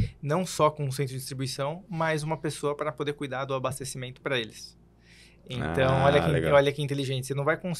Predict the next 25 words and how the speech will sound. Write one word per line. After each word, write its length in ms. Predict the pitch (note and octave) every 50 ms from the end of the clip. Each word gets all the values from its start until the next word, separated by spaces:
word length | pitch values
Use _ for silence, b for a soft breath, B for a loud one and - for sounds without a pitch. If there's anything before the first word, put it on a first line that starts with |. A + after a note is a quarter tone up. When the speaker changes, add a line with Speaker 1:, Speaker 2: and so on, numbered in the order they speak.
| - -
Speaker 1:
com 120 | - - D#3+
uma 140 | E3+ E3+ D3+
loja, 220 | C#3 C#3+ D#3 E3
você 100 | E3 -
não 100 | F3+ F3+
vai 80 | F#3 F3
precisar 380 | F3 - - D3+ C3+ C#3 C#3
uma 160 | C#3 C#3 C3+
pessoa 460 | C3 - C#3 C3+ - - C3 C#3 D3 D3
repondo 400 | D3 D3 C#3+ - C3+ C3+ C3+ C3
todos 260 | - C#3+ C#3+ C3 C3+
os 100 | C3+ B2+
dias. 400 | A#2 B2 B2 A#2+ A#2 - - - B B B B B D3+ -
Então, 120 | - C3
você 120 | B2 - C#3
consegue 420 | C3+ C#3 C3 C3 - C3+ C3+ C3+
ter 100 | C3 D3
uma 140 | C#3 C3+ C3+
inteligência 720 | C#3 C3+ C3 C#3+ C#3 C3 B2 C3 C#3 D3+ D#3 - - D3
nesse 180 | C3+ C3+ C3 -
processo 400 | - B2 A#2+ - C3 B2+ - -
de 80 | B2+
abastecimento. 800 | B2 A#2 B2 - - B2+ A#2+ - - B2 A#2+ B2+ C#3 C#3+ - -
Speaker 2:
Você, 180 | - G#2+ F#2+ - b b b b b b
você 140 | b F#2